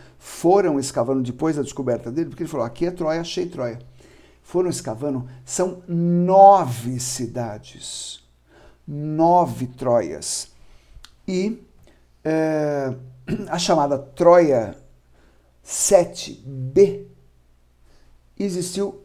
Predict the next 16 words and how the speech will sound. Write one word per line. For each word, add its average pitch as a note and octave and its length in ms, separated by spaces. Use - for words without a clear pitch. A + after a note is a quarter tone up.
entre G3+ 420
os D3+ 200
anos E3 240
em D#3 120
aproximadamente C3+ 1080
mil E3+ 400
duzentos D3+ 520
e B2+ 40
sessenta D3+ 560
e - 20
mil D#3 240
e D#3 60
cem C#3+ 320
antes C#3 200
de D3+ 100
Cristo. - 560